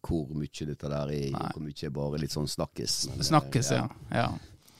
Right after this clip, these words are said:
Speaker 1: Men jeg tror jo at, eh, Tor hadde lyst til å prøve seg som trener, og da, eh, lå jo den jobben ledig, og da var jo Tempo i samme divisjon.
Speaker 2: Ja.
Speaker 1: Eh, og vi møttes vel i, på sekstende mai, eh.
Speaker 2: Det var jo det bildet som vi la ut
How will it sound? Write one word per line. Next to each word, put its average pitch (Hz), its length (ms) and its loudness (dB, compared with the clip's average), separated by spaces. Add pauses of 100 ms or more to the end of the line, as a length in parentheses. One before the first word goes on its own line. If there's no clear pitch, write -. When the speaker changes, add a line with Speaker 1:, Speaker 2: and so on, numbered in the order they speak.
(320)
Speaker 1:
Men 98 120 6
jeg 98 120 2
tror 107 220 4
jo 85 180 2
at, - 220 -10
eh, 71 420 2
Tor 82 280 2
hadde 76 180 2
lyst 76 160 0
til 76 80 -2
å - 60 -8
prøve 69 220 -2
seg 69 140 -8
som 67 120 -8
trener, 64 420 -6
og 60 160 -8
da, 62 360 -6
eh, 67 120 -4
lå 73 180 0
jo 64 60 -2
den 60 220 -4 (100)
jobben 58 320 -6
ledig, 67 200 2
og 80 100 2
da 82 120 2
var 80 140 2
jo 80 60 0
Tempo 76 360 -2
i 71 40 -2
samme 69 260 -2
divisjon. 71 560 -2 (680)
Speaker 2:
Ja. - 100 0
Speaker 1:
Eh, 65 420 -6
og 65 140 -4
vi 69 100 0
møttes 69 420 -4
vel 64 200 -4
i, 65 180 -4
på - 140 -12
sekstende 65 480 -4
mai, 65 320 -4
eh. 53 440 -10 (600)
Speaker 2:
Det 131 80 6
var 139 120 12
jo 139 60 12
det 139 180 12
bildet 131 380 12
som 131 140 10
vi 123 60 12
la 120 180 12
ut 127 120 6